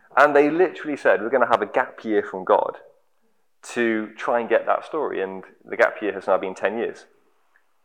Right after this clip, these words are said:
Because they did not value the work of Jesus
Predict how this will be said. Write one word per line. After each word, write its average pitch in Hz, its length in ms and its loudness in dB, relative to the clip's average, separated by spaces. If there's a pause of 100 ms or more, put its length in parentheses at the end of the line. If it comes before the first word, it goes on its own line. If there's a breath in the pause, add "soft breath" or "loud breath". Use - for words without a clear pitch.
(400)
Because 131 320 0
they 117 100 2
did 113 140 -4
not 127 280 -2
value 104 400 -2
the 87 120 -14
work 107 340 -4
of 92 80 -16
Jesus 92 500 -16